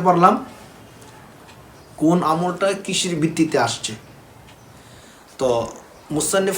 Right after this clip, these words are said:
রহমতুল্লাহি আলাই পবিত্রতার অধ্যায় শুরু করেছেন কোরআন শরীফের একটা আয়াত দিয়ে। আয়াতটা কেন আস-, আনছেন? বরকতের জন্য আনছেন এবং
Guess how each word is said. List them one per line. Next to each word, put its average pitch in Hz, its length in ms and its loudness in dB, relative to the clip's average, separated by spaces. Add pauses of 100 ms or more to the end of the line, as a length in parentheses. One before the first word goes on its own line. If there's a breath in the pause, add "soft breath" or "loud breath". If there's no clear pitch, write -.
রহমতুল্লাহি 160 680 0 (140)
আলাই 139 220 2 (1000)
পবিত্রতার 160 640 6 (120)
অধ্যায় 151 340 4
শুরু 175 220 6
করেছেন 165 380 2
কোরআন 147 320 2
শরীফের 160 360 2
একটা 135 220 -2
আয়াত 123 240 2 (100)
দিয়ে। 160 160 6 (320)
আয়াতটা 147 400 2
কেন 156 200 0
আস-, - 180 -2 (120)
আনছেন? 156 320 0 (640 loud breath)
বরকতের 151 460 4
জন্য 160 200 2
আনছেন 147 360 2 (180)
এবং 156 180 4